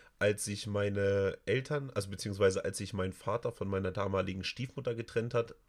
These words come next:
hm, hab ich quasi den Kater von uns übernommen. Sein Name war Grey, weil er <laughs> grau war.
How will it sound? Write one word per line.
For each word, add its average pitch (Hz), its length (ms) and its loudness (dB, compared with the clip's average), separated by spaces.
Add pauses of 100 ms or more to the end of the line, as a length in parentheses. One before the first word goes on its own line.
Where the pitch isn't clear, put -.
(140)
hm, 110 200 -4
hab - 160 -2
ich - 160 -10
quasi 98 680 -2
den 95 280 -6
Kater 117 360 -2
von 107 220 -2
uns 107 200 -6
übernommen. 101 560 2
Sein 95 240 0
Name 95 300 0
war 98 100 4
Grey, 104 420 4 (800)
weil 98 220 6
er 92 100 2
<laughs> - 0 -
grau 120 460 12
war. - 180 12